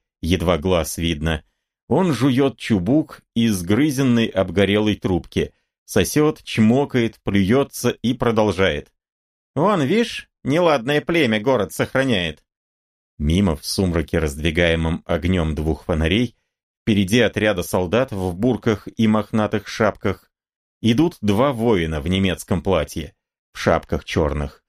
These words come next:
с желтыми полосами вместо околышей, в башмаках оба. В голове отряда сзади светоносцев, в таком же куцом кафтане с желтыми пуговицами, капитан немец. Он кричит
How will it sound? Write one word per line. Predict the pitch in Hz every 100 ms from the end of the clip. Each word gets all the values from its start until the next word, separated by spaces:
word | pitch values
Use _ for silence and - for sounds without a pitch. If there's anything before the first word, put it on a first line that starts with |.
| _ _ -
с | 85
желтыми | 78 104 120 117 107
полосами | - 85 80 - 117 123
вместо | 95 110 107 - 95
околышей, | 90 92 85 85 - 78 - _ _ -
в | 78
башмаках | 85 - 113 110 87 71 - _
оба. | - 73 71 69 - _ _ _ _ _ _ _ _ _ -
В | - 95
голове | 107 110 113 127
отряда | 110 - 147 92
сзади | 76 71 85 82 73
светоносцев, | - 85 95 98 78 - - - _ _
в |
таком | - 90 151 131
же | 104
куцом | 101 139 131 - 98
кафтане | 107 95 120 107 85 71 _ _ _
с | 90
желтыми | 90 104 110 - 95
пуговицами, | 82 127 113 87 - 82 69 - -
капитан | 95 90 101 107 107 -
немец. | 95 92 73 73 - - _ _ _ _
Он | 95 143
кричит | 165 160 170 - 120